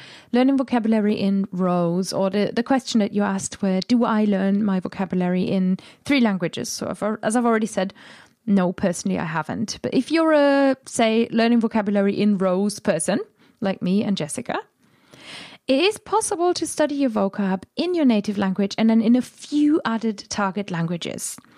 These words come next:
And this technique is particularly common and really actually a lot of fun when you are learning related languages from the same language family,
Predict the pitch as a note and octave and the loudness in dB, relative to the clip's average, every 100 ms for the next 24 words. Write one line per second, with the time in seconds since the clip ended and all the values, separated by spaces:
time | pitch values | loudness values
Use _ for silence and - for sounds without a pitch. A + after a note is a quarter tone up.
0 | - - - A#3 A#3 F4+ G4 - E4 - | -16 -14 -2 2 4 2 -2 -6 -6 2
1 | B3+ G3+ - - - - D4+ - E4 D#4 | 2 2 -2 -6 -4 -2 -4 -2 0 0
2 | D#4+ - A#3+ F3+ A#3 G4+ _ - A3+ A3+ | 0 0 2 2 -2 -6 _ 2 6 6
3 | A3+ - - - - - _ B3+ A#3+ G#4 | 6 2 -8 -20 -20 -20 _ 0 4 4
4 | F4+ - E4 - D4 B3 A3+ B3 F4+ D#4+ | 4 0 -4 -8 -6 0 4 4 4 0
5 | - D4 B3 D#3 D4 - - - - A3+ | -4 0 0 2 -2 -4 -18 -20 -4 2
6 | C4 E4 E4 E4 B3 A#3 A#3 A#3 G#3+ A3+ | 2 2 0 2 4 6 6 4 2 2
7 | A#3 D#4+ - A#3+ A3 G#3 A3+ B3 C#4+ - | 4 2 -2 -2 -2 0 0 0 -2 -2
8 | G3+ A3+ C#4 - F3 F#3+ B3 B3 A3 G3 | 0 2 0 -2 -2 0 0 0 -2 -2
9 | G#3 A3 - - - D4+ D#4+ D#4 G#3 D3 | -2 -4 -6 -10 -4 -2 0 2 2 0
10 | E2 | -8